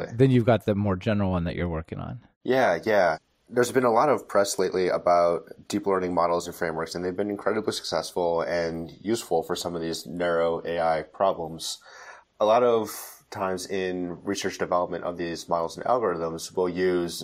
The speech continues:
Speaker 2: video game environments, uh, specifically the Atari environments,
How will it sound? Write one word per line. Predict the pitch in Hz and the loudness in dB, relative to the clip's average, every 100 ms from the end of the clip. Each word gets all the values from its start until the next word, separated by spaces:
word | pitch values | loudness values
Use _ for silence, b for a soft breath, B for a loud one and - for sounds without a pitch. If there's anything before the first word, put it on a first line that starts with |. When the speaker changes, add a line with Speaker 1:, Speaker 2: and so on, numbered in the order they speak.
| - | -12
Speaker 2:
video | 87 87 90 85 | -6 -2 0 0
game | 85 82 | -2 -4
environments, | 80 85 82 80 78 76 - - - | -4 0 0 -2 -8 -8 -6 -6 -6
uh, | 82 78 78 - _ _ - | -8 -6 -8 -10 _ _ -16
specifically | - 92 98 95 90 87 82 | -10 -6 -4 -4 -4 -2 -2
the | 78 87 | -2 -4
Atari | 82 - 82 80 80 - | -4 0 0 0 -4 -8
environments, | 90 82 80 80 80 - - | -4 -2 -2 -4 -10 -10 -12